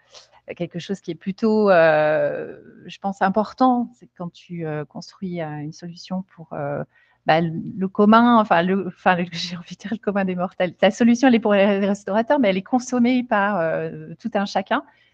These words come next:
parce qu'on va tous, euh, quand même, euh, à, à avoir l'occasion d'aller au restaurant.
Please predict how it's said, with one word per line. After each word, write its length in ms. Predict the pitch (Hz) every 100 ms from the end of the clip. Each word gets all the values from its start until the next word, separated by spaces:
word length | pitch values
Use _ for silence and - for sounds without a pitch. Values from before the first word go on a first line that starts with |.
| _
parce 80 | -
qu'on 140 | -
va 180 | 160 165
tous, 340 | - 208 202 -
euh, 80 | 156
quand 120 | -
même, 220 | 175 180
euh, 220 | 160 156 151
à, 320 | - 170 165
à 40 | - _ _ - -
avoir 300 | 175 190 185
l'occasion 400 | 180 180 180 196
d'aller 200 | 180 170
au 60 |
restaurant. 540 | 175 175 - 180 247